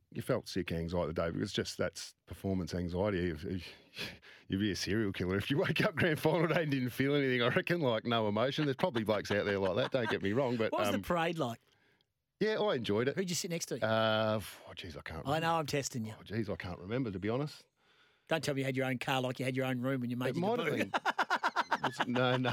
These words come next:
Speaker 1: no, I didn't. Might have been Lynchy.
Speaker 2: Okay.
Speaker 1: Yeah, I think I
Speaker 2: Uh,
Speaker 1: might have.
Speaker 2: I'm not surprised that they would put you in with an experienced bloke.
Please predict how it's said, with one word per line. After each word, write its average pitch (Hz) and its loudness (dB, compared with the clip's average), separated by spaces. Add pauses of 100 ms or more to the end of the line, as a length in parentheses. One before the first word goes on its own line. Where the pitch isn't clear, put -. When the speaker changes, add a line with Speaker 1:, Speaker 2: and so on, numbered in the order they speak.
Speaker 1:
no, 143 4
I 131 2
didn't. 131 -2 (1120)
Might 202 -2
have 277 -4
been 95 0
Lynchy. - -2 (260)
Speaker 2:
Okay. 277 -2 (180)
Speaker 1:
Yeah, 175 0
I 151 -2
think 220 -2
I 269 2
Speaker 2:
Uh, 269 0
Speaker 1:
might 247 0
have. 277 -2
Speaker 2:
I'm 320 -2
not 392 -2
surprised 254 -2
that 233 -2
they 208 0
would 190 -4
put 240 -6
you 190 -4
in 190 -2
with 170 -2
an 160 -2
experienced 160 -2
bloke. 143 -2